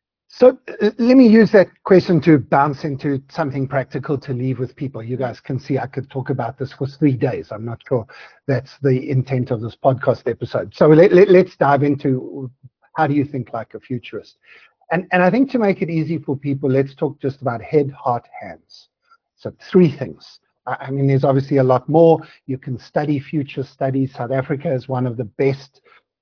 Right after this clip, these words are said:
future studies departments at the Stellenbosch Business School, the Institute of Future Studies there. There are other places around the world. Uh, we, our team is connected with Professor Jim Data, for example, who,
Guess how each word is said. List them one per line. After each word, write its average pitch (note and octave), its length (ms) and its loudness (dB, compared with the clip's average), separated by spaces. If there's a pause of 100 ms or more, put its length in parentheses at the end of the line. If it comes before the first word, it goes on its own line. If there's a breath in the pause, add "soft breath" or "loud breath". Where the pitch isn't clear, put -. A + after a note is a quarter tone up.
(120)
future C#3+ 340 -4
studies C3+ 400 -2
departments C3+ 680 -2
at C#3 120 -6
the A#2+ 200 -6 (180)
Stellenbosch B2+ 540 -2
Business C#3 360 0
School, C#3+ 240 -2
the B2 120 -2
Institute B2+ 440 -6
of A#2+ 100 -6
Future - 320 -10
Studies B2+ 400 -4
there. B2+ 180 -2 (420 loud breath)
There B2+ 120 -2
are - 120 -2
other C#3+ 180 2
places C3+ 500 2
around B2 280 0
the B2+ 80 -2
world. C3 340 2 (360 soft breath)
Uh, B2+ 120 -6 (100)
we, C3+ 580 0
our C3+ 200 -2
team C#3 280 -2
is C3 120 -2
connected B2+ 560 -8
with A#2+ 260 -8
Professor C3 380 -6
Jim B2+ 260 -4
Data, C3 500 -4
for C3 100 -4
example, B2 420 -6
who, B2 160 -2